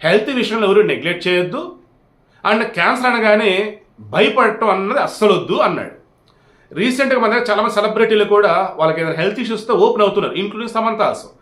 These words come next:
మహేష్ రెడ్డి ప్రాబ్లం, and మొన్న హంసానందని క్యాన్సర్, మనీషా కొయిరాలా క్యాన్సర్, సోనాలి బింద్రా క్యాన్సర్. So వాళ్ళంతా ఓపెన్ అవుతున్నారు. ఎందుకు? మీకున్న సమస్య చెప్పుకోండి, ఇబ్బంది లేదు. మరి చెప్పుకోకుండా, అంటే చెప్పుకోకూడదనే కొన్ని ఉంటాయి, అవి వదిలేయండి.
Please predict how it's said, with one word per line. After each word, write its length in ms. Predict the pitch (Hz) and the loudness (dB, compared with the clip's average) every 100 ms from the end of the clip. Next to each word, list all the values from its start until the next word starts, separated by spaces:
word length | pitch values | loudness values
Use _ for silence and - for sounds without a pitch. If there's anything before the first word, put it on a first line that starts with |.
| _ 165 | _ -2
మహేష్ 280 | 190 220 | 0 0
రెడ్డి 280 | 220 208 - - - | 0 -4 -8 -16 -2
ప్రాబ్లం, 360 | 190 151 110 - _ _ _ - 196 | 0 0 -4 -14 _ _ _ -4 0
and 120 | 196 | 0
మొన్న 220 | 185 180 | 0 0
హంసానందని 580 | 180 196 233 208 208 170 | 0 0 0 2 2 0
క్యాన్సర్, 480 | 175 190 202 165 - - _ _ - | 0 -2 -2 -4 -8 -14 _ _ -8
మనీషా 300 | 151 214 220 | -2 0 0
కొయిరాలా 280 | 208 214 196 | 2 2 2
క్యాన్సర్, 340 | 175 202 208 | 0 -4 -4
సోనాలి 300 | - 196 202 | -2 0 2
బింద్రా 220 | 202 202 196 | 0 -2 -2
క్యాన్సర్. 400 | 202 220 - - | -2 -4 -6 -12
So 920 | - _ _ _ _ _ _ _ 247 | -14 _ _ _ _ _ _ _ 0
వాళ్ళంతా 320 | 254 254 269 | 0 2 2
ఓపెన్ 140 | 285 | 2
అవుతున్నారు. 280 | 277 - 214 | 0 2 2
ఎందుకు? 520 | 254 254 285 269 254 - - _ - | 0 0 -2 -4 -8 -16 -20 _ -10
మీకున్న 380 | 151 220 240 285 | -2 -2 0 0
సమస్య 340 | 262 247 254 - 262 | 0 0 -2 -2 -2
చెప్పుకోండి, 340 | 254 311 254 | 0 2 2
ఇబ్బంది 240 | 269 294 | 2 2
లేదు. 500 | 277 320 294 - - - - - - - - - _ _ _ - | 4 2 0 -6 -10 -20 -20 -20 -20 -20 -20 -20 _ _ _ -12
మరి 160 | 107 208 | -2 -2
చెప్పుకోకుండా, 920 | 208 143 - 226 220 214 208 202 - 156 | -2 -6 0 2 2 2 4 2 2 -6
అంటే 320 | 175 240 - 175 | -6 -6 -6 -10
చెప్పుకోకూడదనే 760 | 180 - 214 208 196 196 214 | -10 -4 0 0 0 0 0
కొన్ని 180 | 208 190 | 0 0
ఉంటాయి, 200 | 185 147 | 0 -2
అవి 120 | 185 | 0
వదిలేయండి. 400 | 208 240 - | 0 0 -4